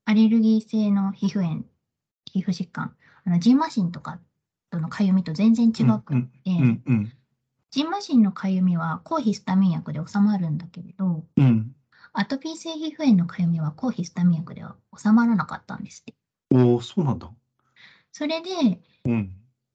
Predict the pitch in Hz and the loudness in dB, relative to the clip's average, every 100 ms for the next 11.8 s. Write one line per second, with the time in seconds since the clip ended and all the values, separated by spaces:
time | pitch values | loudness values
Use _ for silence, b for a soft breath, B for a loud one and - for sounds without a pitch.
0 | _ _ _ - 262 262 269 - 214 180 | _ _ _ -4 -2 0 -4 0 2 2
1 | 170 190 175 175 175 160 - _ _ _ | 2 2 4 4 4 -2 -8 _ _ _
2 | _ _ _ - 190 190 185 185 185 190 | _ _ _ -4 0 2 4 2 2 2
3 | 185 175 151 156 156 160 156 151 170 156 | 2 2 -2 -4 -6 -6 -6 -6 -4 -4
4 | 151 - - 190 196 269 233 175 147 - | -4 -8 -8 -2 0 0 -2 -2 -4 -8
5 | - 180 - 185 190 139 127 240 - 117 | -8 -10 -10 -8 0 2 4 0 -2 -4
6 | - 104 98 123 _ _ _ - 349 - | -2 -6 -6 -16 _ _ _ -8 -4 2
7 | 220 226 226 226 233 202 165 151 - 151 | 6 6 4 2 2 2 0 -6 -8 -10
8 | - 160 165 170 151 156 156 147 151 170 | -10 -14 -8 -6 -8 -10 -10 -8 -6 -6
9 | 254 - _ _ _ _ _ _ _ _ | -6 -8 _ _ _ _ _ _ _ _
10 | _ _ _ _ _ _ 190 185 151 156 | _ _ _ _ _ _ -2 0 0 -2
11 | 151 151 143 143 - - - | -4 -6 -10 -14 -16 -20 -20